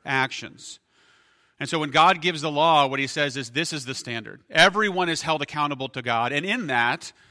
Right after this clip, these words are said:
every single person falls short. Now, there's another side to this as well, and that is that the law then becomes a protection against pride. Um, that, that the law reminds us of who we really are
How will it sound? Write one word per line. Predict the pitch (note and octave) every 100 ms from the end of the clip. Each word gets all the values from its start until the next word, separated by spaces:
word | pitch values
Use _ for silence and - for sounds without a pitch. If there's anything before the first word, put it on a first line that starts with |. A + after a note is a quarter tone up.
| _ _ _ _ -
every | D#3 D#3+ F3 E3+
single | - D#3 D3 D3
person | - C3+ B2+ C3+ A#2+ A#2+ - _ _ _
falls | _ B2 A2
short. | A2 - A2 - - _ _ _ _ _ _ _ _ _ _ _ -
Now, | C#3+
there's | D#3
another | F3+ G#3+
side | E3 E3+ D#3 C#3+
to |
this | C#3 C3+
as | C3+ B2
well, | C#3+ B2 A#2 B2+
and | C3 C3+
that | C#3
is | C#3 B2+
that | C3+
the | C#3
law | B2+ C#3 D#3+
then | D3+ D3 C#3+
becomes | C3 C3+ C#3 A#2+
a | B2+
protection | B2+ - C3 - C3+
against | A#2 A#2 A2+ -
pride. | A#2+ A2 G2+ - _ _ _ _ _ _ _
Um, | B2 A2+ A2+ A2 A2+
that, | B2 A#2+
that | B2
the | B2+
law | C3 D3 F3+
reminds | F3 D#3 D3 D3 E3 C#3
us | C#3
of | C3+ -
who | D3 C#3+
we | D3 C3
really | C3+ B2+ A#2+
are | A#2 B2 A#2 G#2